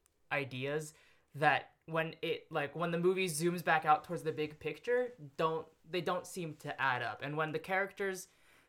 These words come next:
then also, like, it's when it, when it's hard to then also incorporate the narratives of the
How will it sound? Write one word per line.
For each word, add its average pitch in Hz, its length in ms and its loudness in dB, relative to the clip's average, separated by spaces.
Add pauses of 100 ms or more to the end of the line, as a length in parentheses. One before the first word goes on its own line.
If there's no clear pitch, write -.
then 156 320 -2
also, 147 600 0
like, 131 260 0
it's - 200 -6
when 170 180 0
it, 165 120 -6
when 170 160 0
it's 165 120 -8
hard 165 320 2
to 160 80 -8
then 147 360 -2 (300)
also 151 280 4
incorporate 147 520 -2
the 139 100 -4
narratives 135 380 -2
of 127 140 -8
the 117 100 -12